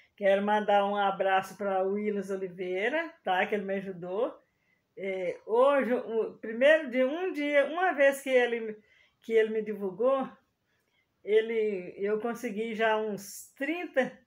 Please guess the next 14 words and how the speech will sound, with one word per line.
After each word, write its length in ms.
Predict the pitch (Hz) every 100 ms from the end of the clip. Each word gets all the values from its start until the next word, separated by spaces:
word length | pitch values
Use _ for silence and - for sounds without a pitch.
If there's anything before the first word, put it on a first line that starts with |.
| _ _ _
uns 300 | 190 214 -
trinta 360 | - 285 359 349
inscritos. 800 | 277 - 240 226 214 - - _ _ _ _ _ _ _ _ _
Se 200 | 226 233
não 180 | 269
for, 380 | 254 320 330 285
se 120 | 254
não 140 | 277 294
tiver 400 | 294 269 294 320
chegado 360 | 311 262 254
a 100 | 226
trinta, 320 | 208 269 294 277
tá 160 | 320
quase. 560 | 330 226 180 156 156